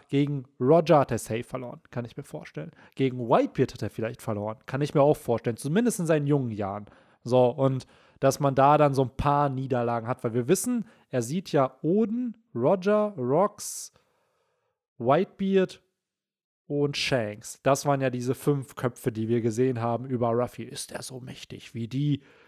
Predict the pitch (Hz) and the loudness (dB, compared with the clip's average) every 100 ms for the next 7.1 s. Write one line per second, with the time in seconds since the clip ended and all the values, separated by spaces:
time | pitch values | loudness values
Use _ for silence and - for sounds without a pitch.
0 | _ 135 139 139 139 123 120 135 160 147 | _ 0 4 4 4 2 0 0 -2 -2
1 | 139 143 131 131 139 131 - 127 127 160 | 0 0 0 -2 -2 -2 -2 -2 -2 -2
2 | 165 170 - _ - 139 143 156 151 202 | 0 0 -2 _ -4 -2 0 -2 -2 -4
3 | 196 185 170 175 180 175 165 160 _ - | 0 4 8 8 8 6 4 4 _ -8
4 | 147 156 143 131 127 - 131 131 135 135 | -6 -2 0 0 -2 0 4 4 2 -2
5 | 127 117 113 - 131 131 120 113 123 - | -2 -4 -8 0 2 4 0 -2 -8 -8
6 | 151 147 147 - _ _ - 127 143 143 | -2 0 0 -2 _ _ -6 -2 0 0
7 | 139 | -2